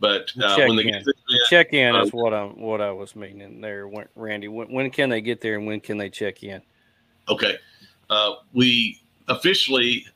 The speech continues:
Speaker 1: uh, eight o'clock on Thursday morning is,
Speaker 2: Okay.
Speaker 1: uh, the event starts. But typically, what we try to do is about one o'clock, uh, Wednesday afternoon, we try to go ahead and open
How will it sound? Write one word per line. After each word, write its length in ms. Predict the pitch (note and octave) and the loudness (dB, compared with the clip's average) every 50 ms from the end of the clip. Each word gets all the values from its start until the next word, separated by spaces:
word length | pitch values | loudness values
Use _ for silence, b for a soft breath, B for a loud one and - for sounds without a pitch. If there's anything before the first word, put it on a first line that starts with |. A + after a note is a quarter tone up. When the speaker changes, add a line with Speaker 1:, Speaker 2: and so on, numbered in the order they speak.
| _ - | _ 0
Speaker 1:
uh, 400 | A2 A2+ G#2+ G#2 G2+ G2+ F2+ - - | 2 2 4 4 4 2 2 0 0
eight 160 | B2+ B2 C3 C3 | 0 0 0 0
o'clock 420 | B2+ - B2+ B2+ B2 A#2+ - - - | -2 0 2 2 2 2 0 -2 0
on 260 | A#2 A2+ A2+ A2 G#2 | 0 0 0 -2 -2
Thursday 380 | - A#2+ A#2 A#2 A2 - A2+ G#2+ | -2 0 0 0 0 0 -2 0
morning 520 | G#2 A2 A2+ G#2+ G2 F#2 F2+ F2+ F#2 F2+ - _ _ _ _ _ - | 2 4 4 4 4 4 0 -2 -4 -8 -14 _ _ _ _ _ -2
is, 560 | G#2 G2+ G2 G2 F#2+ F#2 F#2 - - - - A2 | 0 2 2 2 2 0 -2 -2 -4 -4 -4 -6
Speaker 2:
Okay. 100 | A#2+ C3+ | -4 -2
Speaker 1:
uh, 280 | G2 F#2+ F2+ F2 F2 F2 G2 | 0 2 2 2 0 -2 -2
the 120 | G#2+ G#2 G2+ | -2 0 0
event 200 | F#2+ G#2 G2+ F2+ | 2 0 0 0
starts. 460 | - - - A2 F#2+ E2+ E2 - - | 0 0 0 0 0 0 -2 -4 -6
But 300 | - D#2+ G#2 G2 F#2 - - B B B B B B B B | -6 -2 0 0 0 -2 -6 B B B B B B B B
typically, 640 | - D3 D3+ D3 - - - B2 B2 A#2+ A#2+ A#2 A2+ F#2 | 0 0 0 0 -2 -4 -2 0 0 2 2 0 0 0
what 200 | G#2+ A2+ A2 - | 0 0 2 2
we 100 | A2+ G#2+ | 0 0
try 220 | - B2 A#2 A2 | 0 2 2 2
to 100 | A2 G#2 | 2 0
do 400 | F#2+ A2+ A2+ A2 A2 A2 G#2+ G#2 G#2 | 0 2 4 4 6 6 4 4 4
is 100 | F#2 G#2 | 2 2
about 440 | G#2 G2 A2 A2+ A#2 A2+ - - _ _ F#2 G2 | 2 2 2 2 2 0 -2 -4 _ _ -14 -6
one 240 | G2+ G#2 A2 A2+ A2 | 0 2 4 4 4
o'clock, 480 | G#2+ G#2+ - A2+ G#2+ G#2+ G#2 G2 - - - - - _ - | 4 2 2 4 4 4 4 2 -2 -6 -14 -16 -10 _ 0
uh, 300 | G#2 G2+ G2 F#2+ F#2+ F#2+ | 2 2 4 2 2 0
Wednesday 420 | G2+ G#2+ A2 G#2+ G2+ - A2+ A2 G#2+ | 2 2 2 2 0 0 0 0 0
afternoon, 640 | G#2+ - - G#2+ G#2 G2+ G2+ G#2+ A2+ A2+ A2+ A2 G#2+ | 0 -2 -2 -2 0 0 0 0 2 0 0 0 0
we 80 | G#2 G2+ | -2 0
try 180 | - A#2 A2 | 2 2 2
to 80 | G#2+ G2+ | 2 2
go 180 | G#2 G#2 G#2 | 2 2 2
ahead 120 | A2 A2 G2+ | 2 2 0
and 80 | G2 | 2
open 520 | - A2 G#2+ G#2+ - A2+ A2 G#2 G2+ G2+ | 2 2 2 2 0 0 0 2 0 -2